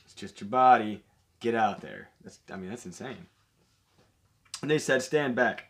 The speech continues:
And they said, "This one came in to visit. And must he always judge?" What? And they said, "Stand back."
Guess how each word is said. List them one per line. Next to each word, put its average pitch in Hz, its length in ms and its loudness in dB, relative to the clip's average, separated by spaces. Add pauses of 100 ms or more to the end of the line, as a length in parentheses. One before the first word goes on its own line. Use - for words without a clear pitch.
(720)
And 117 80 -2
they 127 100 6
said, 117 340 0 (180)
"This 160 240 -2
one 147 200 2
came 143 280 -2
in 139 140 -2
to 113 120 -10
visit. 107 380 -4 (720)
And 107 120 -6
must 151 260 0
he 139 260 -6 (160)
always 139 400 -2
judge?" 131 600 -2 (680)
What? 185 280 -8 (300)
And 110 100 -8
they 160 60 -4
said, 131 200 -6
"Stand 170 440 -2
back." 143 380 -2